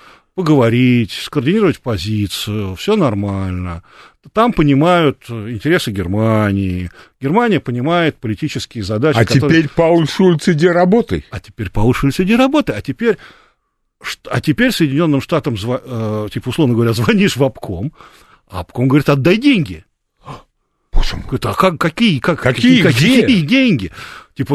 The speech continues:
Speaker 1: а обком говорит: «Давайте вы не будете, э, строить «Северный поток», а давайте покупайте сланцевый газ наш».
Speaker 2: Ага.
Speaker 1: Так это невыгодно, это дорого.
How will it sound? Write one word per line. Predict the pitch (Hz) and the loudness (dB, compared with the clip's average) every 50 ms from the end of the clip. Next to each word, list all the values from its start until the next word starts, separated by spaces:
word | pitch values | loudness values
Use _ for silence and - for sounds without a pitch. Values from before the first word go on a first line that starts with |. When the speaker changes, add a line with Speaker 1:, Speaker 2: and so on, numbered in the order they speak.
| 135 127 | 0 0
Speaker 1:
а | 117 110 113 113 104 | 0 0 0 -2 -2
обком | 92 - - 120 127 139 | -4 -4 -2 0 2 4
говорит: | 135 156 180 202 214 214 156 - - | 4 4 4 4 4 2 0 -4 -6
«Давайте | 117 117 131 131 156 160 160 170 | -4 -2 0 0 0 0 0 -2
вы | 147 147 147 | 0 0 2
не | 151 147 | 2 2
будете, | 135 156 160 156 139 - 160 156 151 151 147 | 2 2 0 0 0 0 0 2 2 2 0
э, | 135 127 123 123 120 120 117 113 117 - | 0 -2 0 0 0 0 0 -2 -2 -4
строить | - - _ - 147 151 151 147 131 - | -8 -14 _ -6 -2 2 2 2 2 0
«Северный | - 147 143 139 131 135 143 135 | 0 0 0 2 2 2 0 0
поток», | - 151 151 - 247 277 285 269 - - | 0 -2 -2 2 2 2 2 0 -2 -4
а | - 127 123 120 | -2 -2 0 0
давайте | 104 127 139 175 196 - 220 | 2 2 2 0 0 -2 -4
покупайте | - 220 - 196 170 - 185 190 175 - - | -8 -6 -6 -4 -2 0 0 -2 -2 -4 -4
сланцевый | - 202 190 175 - 214 240 247 | -2 0 0 0 0 -2 0 2
газ | 254 247 165 - - - | 2 2 2 0 -2 -8
наш». | 87 80 73 - _ _ _ _ _ _ _ - | -12 -14 -16 -20 _ _ _ _ _ _ _ 0
Speaker 2:
Ага. | 107 95 - 104 87 | 0 2 2 0 0
Speaker 1:
Так | - - - | -2 -4 -10
это | 95 - 101 | -12 -6 -2
невыгодно, | 101 135 190 277 302 269 254 156 127 101 78 69 - _ _ _ _ _ _ _ _ _ _ _ _ _ _ _ _ | 0 2 4 4 4 4 2 0 0 -4 -6 -10 -14 _ _ _ _ _ _ _ _ _ _ _ _ _ _ _ _
это | - 95 | -12 -2
дорого. | 101 147 247 254 202 160 113 87 78 69 - | 2 2 2 2 2 -2 -4 -8 -12 -18 -20